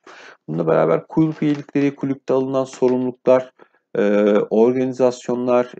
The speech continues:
e, bölüm seminerleri, toplantılar gibi görevleriniz varsa bunları mutlaka yer verin.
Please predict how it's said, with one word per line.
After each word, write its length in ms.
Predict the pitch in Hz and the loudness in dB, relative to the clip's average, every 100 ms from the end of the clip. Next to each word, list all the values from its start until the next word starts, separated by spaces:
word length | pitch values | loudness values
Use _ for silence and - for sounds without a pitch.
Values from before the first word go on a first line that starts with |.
| - | -4
e, 100 | 107 107 104 104 107 - - - | 0 2 2 2 0 -2 -10 -16
bölüm 340 | 120 110 135 | -4 -2 -2
seminerleri, 720 | 135 - 127 123 120 120 120 120 | -6 -4 -4 -2 -2 0 -2 -2
toplantılar 640 | 110 - 120 120 - 131 | -6 -4 -6 -4 -2 -2
gibi 520 | 131 127 127 127 123 | -2 -4 -4 -4 -4
görevleriniz 680 | 117 110 117 117 123 127 123 | -2 0 2 2 0 0 0
varsa 480 | 127 131 - 127 127 | 0 0 0 -2 -2
bunları 280 | 120 123 127 | -4 -4 -4
mutlaka 560 | 123 107 - 113 120 - - _ - | -4 -6 -2 -2 -2 -6 -20 _ -4
yer 260 | 113 107 101 | 0 0 0
verin. 200 | 90 | -2